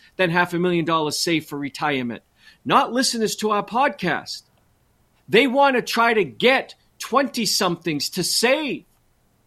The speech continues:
You start making it easy for twenty, twenty-five, thirty, thirty-five-year-olds to get money out of their retirement accounts without a ten percent early withdrawal penalty,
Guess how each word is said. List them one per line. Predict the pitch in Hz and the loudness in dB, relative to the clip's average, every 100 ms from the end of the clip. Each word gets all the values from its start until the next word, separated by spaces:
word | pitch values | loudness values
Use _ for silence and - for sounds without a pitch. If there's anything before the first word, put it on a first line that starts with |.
| _ _ _ | _ _ _
You | - 226 | -2 2
start | - 330 320 240 | 4 4 2 2
making | 262 269 240 | -2 -2 -2
it | 202 175 | 0 0
easy | 254 302 220 180 | 0 0 0 -2
for | - | -2
twenty, | 165 - 226 285 180 | -6 -4 0 2 0
twenty-five, | - 208 233 - 226 180 - | -2 -4 -4 0 0 0 -2
thirty, | 240 269 185 | -2 -2 -4
thirty-five-year-olds | - 247 294 - 190 160 170 160 156 147 147 - - - - | -2 -2 -2 0 0 2 0 0 0 0 -2 -8 -18 -14 -4
to | 190 | -2
get | 214 240 202 | 2 0 0
money | 226 208 | 0 2
out | 196 214 | 2 0
of | 202 | 0
their | 208 202 | 0 0
retirement | 175 - 185 262 302 240 | 0 -6 -2 0 0 -2
accounts | 170 165 151 143 - - - _ _ _ _ _ _ | -4 -2 -2 -2 -6 -14 -14 _ _ _ _ _ _
without | 151 185 233 | 0 2 2
a | |
ten | 202 226 240 | 2 -2 -2
percent | 226 240 220 | -2 0 2
early | 220 233 | 2 2
withdrawal | 220 196 - 247 285 262 | 0 -2 0 4 4 2
penalty, | 190 180 151 127 160 151 139 | -2 -2 -2 -4 -4 -4 -6